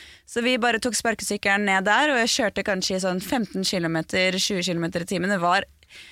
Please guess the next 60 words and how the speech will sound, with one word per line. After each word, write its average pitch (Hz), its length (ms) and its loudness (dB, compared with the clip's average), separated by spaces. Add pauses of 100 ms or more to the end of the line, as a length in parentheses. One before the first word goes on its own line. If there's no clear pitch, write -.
(160)
det 208 140 2
var 202 140 6
liksom 214 240 0
en 208 100 0
glatt 185 240 0
slette, 202 340 0
den 185 140 0
gikk 190 140 -2
opp 185 80 -4
til 180 100 -2
tjuefem, 208 400 2
så 208 160 0
jeg - 80 -10
kunne 190 240 0
tatt 214 220 -2
i 214 60 -2
mer, 196 260 4
men 196 240 2
jeg - 100 -8 (140)
følte 185 340 0
at - 60 -8
jeg 190 100 2
hadde 185 240 0
liksom, 160 480 0 (460)
ja, 190 380 2
eh, 180 520 0
jeg 180 240 -2
følte 202 260 -2
at 165 60 -10
jeg 180 120 0
hadde 185 300 -2
<laughs> - 120 -2
kontroll. 226 460 0 (540)
Men 254 120 0
så 285 100 2
bremsa 240 360 2
jeg 208 120 4
ned, 262 140 2
for 311 100 0
jeg 277 40 2
så 240 120 0
det 240 160 0
gikk 214 160 -4
en 233 80 0
fotgjenger, 214 560 0
men 262 160 2
jeg 247 140 4
bremsa 208 320 2
ikke 208 120 0
helt 160 280 0
ned, 180 180 4
så 202 140 0
vi 202 100 2
kjørte 196 200 0
kanskje 185 280 0
sånn 170 300 2 (680)
ti 220 280 2
til 208 120 0
femten 180 400 0
kilometer. 156 640 0